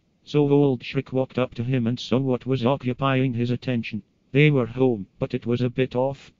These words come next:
The swamp was green and colorful like normal, but the moss was a different shade of green and the house was made out of a different type of wood. "Should we knock?" he said Old Shrek.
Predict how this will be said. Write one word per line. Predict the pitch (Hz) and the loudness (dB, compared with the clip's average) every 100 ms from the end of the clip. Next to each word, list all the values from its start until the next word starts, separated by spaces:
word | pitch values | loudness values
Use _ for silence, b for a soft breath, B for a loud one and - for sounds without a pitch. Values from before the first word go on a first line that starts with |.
| _ _ | _ _
The | 131 | -10
swamp | - 151 147 123 117 | -2 0 0 0 0
was | 135 | -2
green | 123 147 147 | 2 0 2
and | 147 | 0
colorful | - 147 147 117 135 | 0 -2 -2 0 0
like | 117 127 127 | 2 0 0
normal, | 131 139 123 123 | 0 2 2 0
but | 117 131 | 0 -2
the | 131 | 0
moss | 135 131 - 123 | 0 0 -2 -4
was | 127 | -2
a | 127 | 0
different | 123 - 110 120 | -2 0 -2 -2
shade | - 135 127 | 0 0 2
of | 123 117 | -2 -4
green | 131 139 | -2 0
and | 131 123 | 0 -2
the | |
house | 120 127 123 120 | -2 -2 -2 -2
was | 120 | -2
made | 120 139 120 | 0 0 0
out | 120 127 | -2 -2
of | 120 | -6
a | 120 | -2
different | 113 131 107 123 | -2 0 -2 -4
type | - 123 117 | -2 -2 0
of | 107 113 | -4 -2
wood. | 131 131 110 - | 0 0 -2 -18
"Should | - - 131 117 | -16 -6 -4 0
we | 131 | 0
knock?" | 117 107 104 - _ | 2 -2 -4 -16 _
he | 135 139 | -4 -4
said | - 135 135 135 | -2 -2 0 0
Old | 139 143 131 | 2 2 0
Shrek. | - - 127 127 | -6 -6 -4 -4